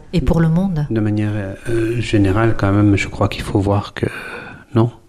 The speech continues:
Speaker 2: on leur a bloqué le passage. Il suffit de, de voir les,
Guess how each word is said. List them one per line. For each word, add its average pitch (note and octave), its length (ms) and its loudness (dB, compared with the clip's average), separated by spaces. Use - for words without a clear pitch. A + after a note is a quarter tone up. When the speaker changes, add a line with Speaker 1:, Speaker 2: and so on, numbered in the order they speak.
Speaker 2:
on A2 60 2
leur F#2+ 160 4
a F#2+ 100 2
bloqué G#2 320 2
le G2+ 80 2
passage. - 560 -4
Il A2 60 -6
suffit A2 320 -2
de, A2 140 2
de A2 80 -2
voir G2 220 2
les, G2+ 520 2